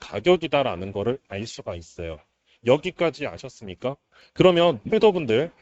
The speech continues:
영상에 좋아요 버튼을 한 번씩만 눌러주시면은 정말로 감사하겠습니다. 네 시간 봉으로 가겠습니다.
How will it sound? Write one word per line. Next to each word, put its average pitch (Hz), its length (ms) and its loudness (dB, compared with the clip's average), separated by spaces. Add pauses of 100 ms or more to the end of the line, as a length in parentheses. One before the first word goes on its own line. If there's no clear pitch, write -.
(160)
영상에 131 720 0 (120)
좋아요 175 600 6
버튼을 110 640 -6 (220)
한 208 200 -4
번씩만 160 840 -2
눌러주시면은 127 920 -2 (260)
정말로 117 540 -2 (100)
감사하겠습니다. 110 920 -8 (380)
네 117 200 6
시간 196 360 -2
봉으로 113 280 -2
가겠습니다. 85 600 -12